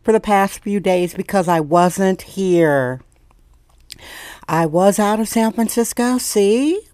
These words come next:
See, this is how you do it. You don't make announcements that you're going to do something. You just do it and then talk about it later. So here's your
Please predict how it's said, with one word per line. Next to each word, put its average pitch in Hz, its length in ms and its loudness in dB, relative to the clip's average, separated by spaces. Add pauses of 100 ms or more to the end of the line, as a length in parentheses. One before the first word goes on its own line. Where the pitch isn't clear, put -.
(340)
See, 220 340 -2
this 247 220 -6
is 262 120 -10
how 240 120 2
you 247 220 0
do 208 240 4
it. 208 180 4
You 196 80 -6
don't 185 500 0 (400)
make 196 280 2
announcements 190 720 2
that 170 220 2
you're 180 80 -6
going 196 180 2
to 208 80 -2
do 180 200 2
something. 160 460 0
You 165 140 0
just 151 400 -4
do 220 240 4
it 277 120 2
and 185 200 0
then 202 180 0
talk 196 340 -2
about 175 380 2
it 190 120 -2
later. 170 760 2
So - 200 -4
here's 202 300 0
your 175 380 0